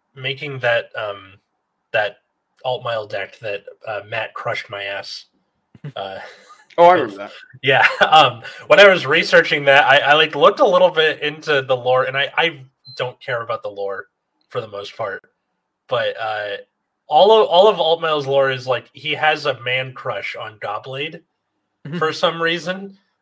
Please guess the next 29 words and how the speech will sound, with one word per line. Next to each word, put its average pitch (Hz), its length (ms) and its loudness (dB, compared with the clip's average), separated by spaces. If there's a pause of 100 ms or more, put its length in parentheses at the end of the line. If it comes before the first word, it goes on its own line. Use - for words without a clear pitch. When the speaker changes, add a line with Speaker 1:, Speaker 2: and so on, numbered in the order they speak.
Speaker 1:
and 143 180 -4
they're 147 140 0
like, 143 180 0 (300)
"You 151 160 -8
have 190 160 4
a 170 100 4
man 151 320 -2
crush 170 380 2
on 143 160 0
on 135 240 -6
hit 135 260 -6
call 135 240 -8
something 139 380 -6
from 131 240 -12
deck?" 123 300 -4 (920)
Like, 123 200 -8 (680)
<laughs> - 680 -20
you, 240 360 4
Speaker 3:
Yeah. 202 300 0 (240)
Speaker 1:
the 175 100 2
guy 180 200 6
with 185 200 0
the 175 120 -2
amazing 165 440 0
abs, 156 440 0
call 180 320 2
something 170 360 -2
from 160 200 -10
deck 151 220 2